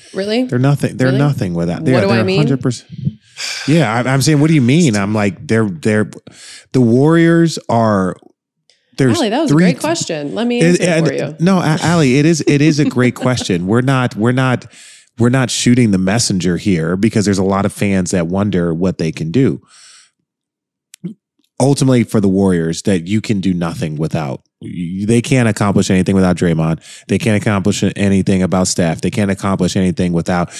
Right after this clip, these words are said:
Speaker 2: They can do short spurts, right? But over the course of the season, like, you need your M V P to be playing at a high level. So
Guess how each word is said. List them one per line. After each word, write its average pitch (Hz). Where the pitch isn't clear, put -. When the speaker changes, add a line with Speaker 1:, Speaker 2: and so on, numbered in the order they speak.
Speaker 2:
They 139
can 156
do 151
short 135
spurts, -
right? 107
But 107
over 113
the 101
course 113
of 92
the 90
season, 113
like, 92
you 104
need 110
your 107
M 107
V 98
P 101
to 95
be 90
playing 98
at 92
a 92
high 90
level. 90
So 95